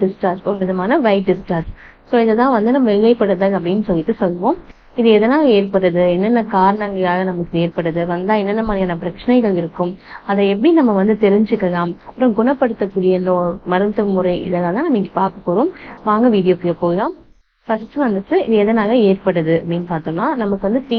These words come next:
டைப்ஸ் தான் வந்து இருக்கும். நமக்கு வந்துட்டு, அஹ், நார்மலா பிசியோலாஜிக்கலா வந்து வரக்கூடிய வகைப்படுதல் வந்து காமனா இருக்கும். அது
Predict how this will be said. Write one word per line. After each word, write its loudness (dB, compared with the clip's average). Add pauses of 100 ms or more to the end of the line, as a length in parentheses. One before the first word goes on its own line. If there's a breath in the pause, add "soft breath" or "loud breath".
(120)
டைப்ஸ் -4
தான் 0
வந்து -2
இருக்கும். -4 (420 loud breath)
நமக்கு -2
வந்துட்டு, -2 (240)
அஹ், 0 (360)
நார்மலா 2
பிசியோலாஜிக்கலா 0
வந்து -2
வரக்கூடிய 0 (140)
வகைப்படுதல் 0
வந்து 0 (120)
காமனா 0
இருக்கும். 0
அது 4